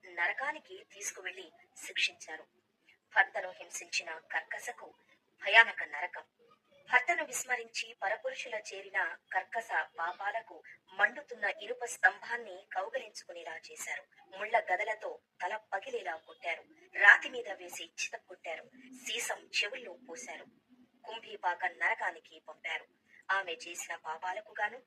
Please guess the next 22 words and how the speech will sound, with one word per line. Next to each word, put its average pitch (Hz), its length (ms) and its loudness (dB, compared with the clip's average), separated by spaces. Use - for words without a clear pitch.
ముందు 277 200 -4
పది - 260 -6
తరాలు, 180 440 2
వెనుక 190 240 -8
పది 170 280 -4
తరాలు, 165 400 -8
ఆమెతో 240 400 12
కలిసి - 460 -8
ఇరవై 262 340 4
ఒక్క 240 200 -2
తరాల 196 440 4
వారను 196 480 0
కుంభీపాక 214 640 -6
నరకానికి 175 840 -8
పంపారు. - 360 -8
ఆ 202 100 0
తర్వాత 208 520 -6
ఆమె 202 380 2
పదిహేను 214 460 0
సార్లు - 500 -2
కుక్కగా 190 540 -4
జన్మించింది. - 680 -14